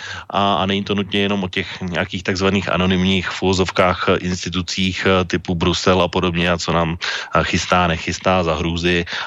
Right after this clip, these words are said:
a podobně, ale jsou to vlastně úplně ryze praktické věci, které se v podstatě týkají každého z nás, ať už v případě, když zvedne telefon, anebo když uvidí nějakého s-, případně svého zvíravého souseda, který sedí hned vedle.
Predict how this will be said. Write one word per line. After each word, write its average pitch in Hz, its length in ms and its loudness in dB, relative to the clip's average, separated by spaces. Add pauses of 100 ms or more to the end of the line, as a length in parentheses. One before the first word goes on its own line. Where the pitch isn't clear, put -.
(100)
a 92 80 -4
podobně, 87 420 2
ale 90 180 2
jsou 90 120 -4
to 87 120 -2
vlastně 85 300 0
úplně 107 320 2
ryze 95 220 0
praktické 85 500 -2
věci, 85 280 -2
které 90 240 0
se - 260 0
v - 300 -14
podstatě 92 480 0
týkají 87 360 -4
každého 85 400 0
z 85 60 -2
nás, 87 300 0 (100)
ať 117 140 0
už 127 140 0
v - 40 -12
případě, 95 380 -2
když 90 140 0
zvedne 87 280 0
telefon, 85 480 0 (360)
anebo 90 280 2
když 87 220 -2
uvidí 82 180 -2
nějakého 80 460 0 (120)
s-, - 320 -8 (120)
případně 92 480 0
svého 85 460 0
zvíravého 85 520 0
souseda, 82 460 0
který 78 220 -2
sedí 71 280 -2
hned 76 140 2
vedle. 71 280 0